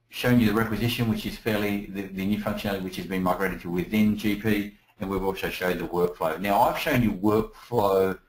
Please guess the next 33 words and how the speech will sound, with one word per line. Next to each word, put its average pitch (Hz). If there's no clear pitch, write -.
today 95
purely 131
around 95
the 92
purchase -
requisition 90
entry, 120
but 113
there's 117
a 113
whole 110
host 101
of 87
workflows 90
that 92
are 87
in 87
the 82
system. 87
So 87
there's 87
workflow 95
around 87
purchase 101
orders, 98
workflow 92
around 82
requisitions, 85
which -
I've 85
shown 87
you, 87
workflow. 87